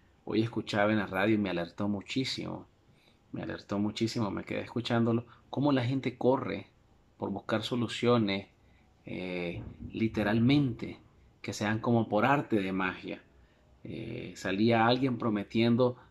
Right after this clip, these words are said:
salud, economía, eh, el amor de su vida, la prosperidad eterna,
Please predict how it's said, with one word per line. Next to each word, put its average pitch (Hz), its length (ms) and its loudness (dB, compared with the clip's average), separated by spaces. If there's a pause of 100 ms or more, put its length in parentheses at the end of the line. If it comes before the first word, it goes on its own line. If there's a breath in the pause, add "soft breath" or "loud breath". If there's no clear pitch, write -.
(100 soft breath)
salud, 113 720 2
economía, 98 960 2 (300 soft breath)
eh, 87 640 -8
el 104 180 -4
amor 120 440 4
de 113 80 -4
su 92 200 -6
vida, 113 560 2 (320 soft breath)
la 101 200 -2
prosperidad 113 600 2
eterna, 127 640 4